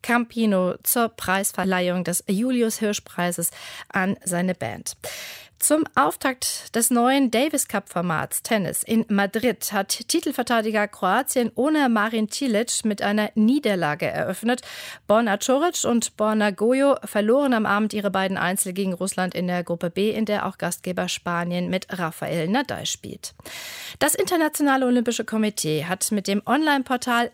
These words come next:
Airbnb einen Sponsorenvertrag abgeschlossen, der die U-S-Wohnplattform zu einem führenden Partner der Olympischen und Paralympischen Spiele für die kommenden neun Jahre macht. Bis zu den Sommerspielen zweitausendachtundzwanzig in Los Angeles.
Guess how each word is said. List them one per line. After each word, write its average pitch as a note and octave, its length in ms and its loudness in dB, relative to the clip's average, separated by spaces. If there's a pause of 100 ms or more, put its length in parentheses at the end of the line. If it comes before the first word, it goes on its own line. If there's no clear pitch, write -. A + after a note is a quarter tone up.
Airbnb A#3 880 0
einen G3 440 0
Sponsorenvertrag G#3+ 1080 0
abgeschlossen, F#3 640 -2 (380)
der F#3 100 4
die G#3 240 -4
U-S-Wohnplattform G#3 1160 0
zu G#3+ 80 -2
einem G#3 200 2
führenden C#4 560 0
Partner A3+ 460 0
der G3 140 2
Olympischen A3 580 -2
und F#3+ 120 -8
Paralympischen G3 720 -4
Spiele F#3+ 400 -4
für F3+ 160 -6
die F3+ 100 -6
kommenden F#3+ 460 -2
neun F#3 200 0
Jahre F3 320 -2
macht. - 320 -8 (420)
Bis A3 140 0
zu G3 120 -2
den F#3+ 260 2
Sommerspielen G#3+ 560 2
zweitausendachtundzwanzig F3+ 1040 -4
in F3+ 60 -6
Los E3+ 160 -4
Angeles. - 480 -6